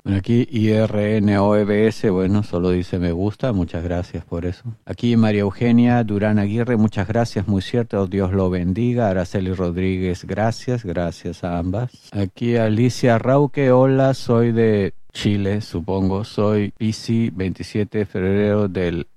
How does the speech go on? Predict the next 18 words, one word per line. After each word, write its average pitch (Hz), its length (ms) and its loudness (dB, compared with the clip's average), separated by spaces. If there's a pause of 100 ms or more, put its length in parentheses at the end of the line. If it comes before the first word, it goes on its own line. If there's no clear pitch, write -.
a 92 100 -2
ver 95 280 0
cómo 104 360 0
me 92 200 2
va 95 160 2
a 95 60 0
irme 98 320 0
en 90 120 0
todo. 95 460 0
Bueno, 87 500 -2
saben 101 360 -2
que 82 140 -8
no, 82 420 -2
no - 80 -2
respondo 98 460 -2
por 78 160 -4
aquí, 73 300 -8
¿no? 127 200 2